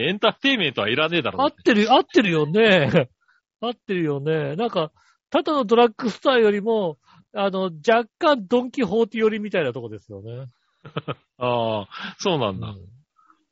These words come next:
Speaker 1: へえ。
Speaker 2: そんなところがあるんですよね。
Speaker 1: ああ、そうなんだ。
Speaker 2: うん。
Speaker 1: そこぐらいですということですね。
Speaker 2: なるほど。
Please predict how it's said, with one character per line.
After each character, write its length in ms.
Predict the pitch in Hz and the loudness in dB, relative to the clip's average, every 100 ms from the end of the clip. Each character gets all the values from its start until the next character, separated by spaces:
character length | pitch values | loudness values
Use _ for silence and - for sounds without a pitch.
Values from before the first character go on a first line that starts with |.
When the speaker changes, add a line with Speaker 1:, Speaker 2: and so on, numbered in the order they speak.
| - | -4
Speaker 1:
へ 800 | 120 120 120 120 123 127 127 123 123 | -2 0 0 -2 -2 -2 -2 -2 -2
え。 20 | |
Speaker 2:
そ 40 | - | -4
ん 20 | |
な 0 | |
と 80 | 156 | -4
こ 100 | 131 | -6
ろ 100 | 107 | -6
が 120 | 123 | -8
あ 40 | |
る 100 | 120 | -10
ん 120 | 98 | -18
で 120 | 92 98 | -18 -20
す 180 | - | -14
よ 100 | 98 | -10
ね。 140 | 101 120 | -4 0
Speaker 1:
あ 220 | 165 156 | 0 0
あ、 60 | 151 | -2
そ 120 | 165 | -4
う 40 | |
な 100 | 110 | -4
ん 60 | 95 | -6
だ。 180 | 85 - _ - - | -12 -16 _ -20 -12
Speaker 2:
う 80 | 120 101 | -6 -6
ん。 40 | 90 | -4
Speaker 1:
そ 140 | 160 | -6
こ 400 | 160 165 160 156 | -2 0 0 0
ぐ 140 | 147 147 | 0 -2
ら 140 | 107 | -2
い 60 | 92 | -4
で 140 | 95 | -10
す 100 | - | -10
と 60 | 90 | -12
い 60 | |
う 40 | 82 | -12
こ 80 | |
と 80 | 80 | -14
で 80 | 87 | -10
す 100 | - | -4
ね。 180 | 208 196 - _ _ _ _ - | -4 -4 -10 _ _ _ _ -10
Speaker 2:
な 120 | 135 | -4
る 80 | 139 | -2
ほ 120 | 131 | 0
ど。 260 | 123 107 | -2 -4